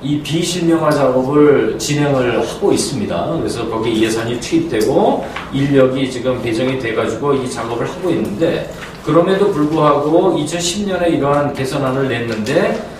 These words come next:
아직도 판결문의 전면 공개는 아직도 이루어지지 않기 때문에 조금 더 분발을 할 필요가 있다, 속도를 낼 필요가 있다, 뭐 이런 정도로 마무리하겠습니다.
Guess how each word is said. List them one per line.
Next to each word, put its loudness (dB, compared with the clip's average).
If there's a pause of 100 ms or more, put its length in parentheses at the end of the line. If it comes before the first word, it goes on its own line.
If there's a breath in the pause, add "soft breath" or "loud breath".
(120)
아직도 -2
판결문의 0
전면 -2
공개는 0
아직도 -4
이루어지지 -4
않기 -8
때문에 -4
조금 -6
더 0
분발을 0
할 -6
필요가 -2
있다, -4
속도를 -2
낼 0
필요가 -2
있다, -2 (240 loud breath)
뭐 4
이런 6
정도로 2
마무리하겠습니다. -2